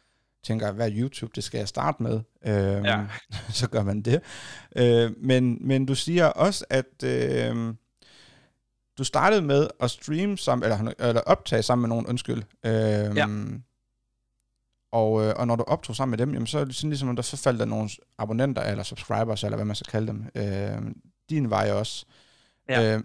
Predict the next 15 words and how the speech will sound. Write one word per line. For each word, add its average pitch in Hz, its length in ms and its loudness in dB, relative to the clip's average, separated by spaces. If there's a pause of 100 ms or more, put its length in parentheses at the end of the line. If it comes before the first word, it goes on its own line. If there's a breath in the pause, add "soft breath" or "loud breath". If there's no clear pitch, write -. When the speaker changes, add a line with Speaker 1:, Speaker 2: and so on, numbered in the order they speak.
Speaker 1:
tror - 160 -2
du, 110 60 0
det 151 140 -2
kan 180 80 0
være 131 120 4
en 131 60 2
af 131 60 2
måderne 131 260 0
at 113 60 -6
gøre - 140 0
det 185 100 -2
på? 131 160 -4 (1200)
Speaker 2:
Det 139 120 2
tror 226 340 4
jeg, 123 180 4